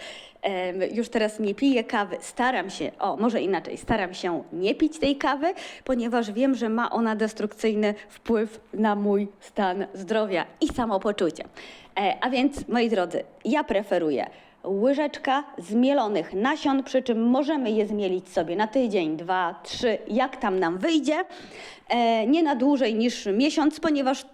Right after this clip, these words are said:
to wszystko, e, z tych ziaren się utlenia. Jest to jeden sposób. Drugi. Te zmielone ziarna możemy zalać, e, wrzącą wodą, przykryć, zaparzyć i wypić. Nigdy nie stosowałam ostropestu w taki sposób, nie uwie-, nie uważam, żeby to było potrzebne.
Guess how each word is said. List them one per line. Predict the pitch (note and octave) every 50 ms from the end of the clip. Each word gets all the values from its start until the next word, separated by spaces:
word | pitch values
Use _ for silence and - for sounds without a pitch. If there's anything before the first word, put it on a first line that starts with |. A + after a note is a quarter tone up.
| - _
to | D#4 D4+
wszystko, | D4 - - - C#4 C#4 - - - B3 A#3 B3+ B3+ - - - - -
e, | - A#3 A3+ G#3+ A#3
z | A3 - -
tych | - B3+ A3+
ziaren | G3 - A#3+ G#3+ G#3+ G#3+ G3 A3 G#3+
się | - - F#3+ F#3
utlenia. | F#3+ - - G#3 - - D#3+ G#2+ - - - -
Jest | - A3+ C4 B3+
to | - B3+
jeden | B3 A#3 A3+ G#3+ G3+ G3+
sposób. | - - - C#3 - - - - -
Drugi. | - C#4 C#4+ B3 F3+ B2+ - - - - - - - - - - _ _
Te | - C#4 E4
zmielone | C#4+ D4 C#4+ C4+ C#4+ D#4 D4+ C4 A#3
ziarna | G#3+ C4 C4 C#4 C4+ C4+ C4
możemy | A#3+ G#3 G#3 A#3 B3 A#3 B3 A#3 G#3
zalać, | - B3+ B3 A#3+ A3 F#3 F3 - - - - - - - - -
e, | - G#3+ G3+ F#3+
wrzącą | G3 G#3+ C4+ D4 C4 B3+ - F3 D3+ F3
wodą, | E3+ D4+ D#4 B3+ C#4+ C4 C4 C4+ C4+ - -
przykryć, | - - - A#3+ A#3 A#3+ C#4+ C4 C4+ C4 - - F#3+
zaparzyć | A#3 G#3 A3 - A3 A3 A3 G#3 G3+ G#3 - - - _ _
i | A#3 A3
wypić. | G#3 G#3 - - B2+ - - - - - - - - - -
Nigdy | G#3+ C4 D#4+ C#4+ A#3+ C4+ B3
nie | A3+ G#3
stosowałam | G#3+ - G#3 G3 F#3+ - - G#3 F#3+ A#3+ D#4 D#4+ D4+ C#4+ A#3
ostropestu | C4 C#4 - C#4 C4+ C4+ C4+ C4 C4 - - C4+
w | C4+
taki | - A#3+ A#3+ - B3 B3
sposób, | - - A3+ A3 A3+ A3+ A#3 A3 A3 -
nie | G3 G3+ C4+ C#4+
uwie-, | - B3 A3+ G3+ A3+ F#3 A3+ - -
nie | A3+ A3+ -
uważam, | - A#3 G#3+ A3+ A3 G3+ G#3+ G3 G3+
żeby | F#3 G#3+ F#3+ G3+ G3
to | G3 A#3 G#3+
było | G3+ G3 G#3 G3+ F#3+ F#3 F3 D#3+ D3
potrzebne. | - - E4+ E4+ - F4+ E4+ D4 D#4 F4+